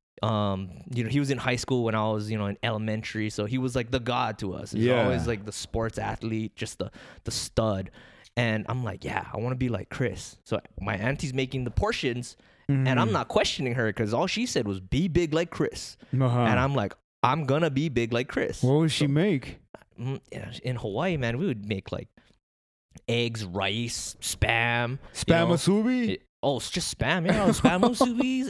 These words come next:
Speaker 1: everything, you know, like, and we,
Speaker 2: <laughs>
Speaker 1: she'll make the portions. I'll
Speaker 2: Uh-huh.
Speaker 1: eat everything.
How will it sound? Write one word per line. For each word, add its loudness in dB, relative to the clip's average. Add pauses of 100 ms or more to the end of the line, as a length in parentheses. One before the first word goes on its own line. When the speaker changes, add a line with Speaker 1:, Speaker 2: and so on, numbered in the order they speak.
Speaker 1:
everything, -2
you -2
know, 0
like, 0 (260)
and 6
we, 2 (100)
Speaker 2:
<laughs> -10
Speaker 1:
she'll 2
make 0
the 2
portions. 0 (140)
I'll 4
Speaker 2:
Uh-huh. 2
Speaker 1:
eat 4
everything. 0